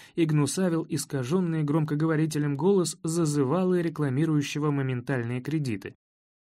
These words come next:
«Молодой человек». Нагнавшая меня высокая девица в не по сезону коротенькой чёрной курточке и байкерских кожаных штанах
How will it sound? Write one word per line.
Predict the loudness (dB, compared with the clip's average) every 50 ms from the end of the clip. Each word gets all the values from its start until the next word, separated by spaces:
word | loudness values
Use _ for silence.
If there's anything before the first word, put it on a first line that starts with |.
| _ _ _ _ _ _ -4
«Молодой | 0 2 4 4 2 4 2 0
человек». | 0 0 -4 -2 -2 -2 -2 -4 -6 -10 -14 _ _ _ _ _ _ _ _ _ _ _ _ _ _ _ _ _ _ _ _ _
Нагнавшая | -4 -2 -2 -2 -2 0 0 0 -2 -2 -2 -2 0 0 0 0
меня | 0 0 0 0 0 0
высокая | 0 -2 -2 -2 -4 0 0 2 0 2
девица | 0 -2 -2 0 -2 -2 -4 -4 -2 0 0 0 0 -2
в | -4 -2 0
не | 0 -2 0
по | -2 -2
сезону | -4 -2 -4 -2 0 2 2 2 0 -2
коротенькой | -2 0 0 0 0 0 -2 -4 -4 -4
чёрной | -2 0 -2 -2 -2 -4 -8 -4
курточке | -4 -4 -2 -2 -4 -6 -6 -6 -8 -8
и | -6 -4 -2 -2
байкерских | 0 2 0 0 0 -2 -4 -6 -4 -6 -6 -8 -2
кожаных | -2 -2 0 0 -4 -8 -8
штанах | -10 -6 -4 -2 -2 0 -2 -4 -6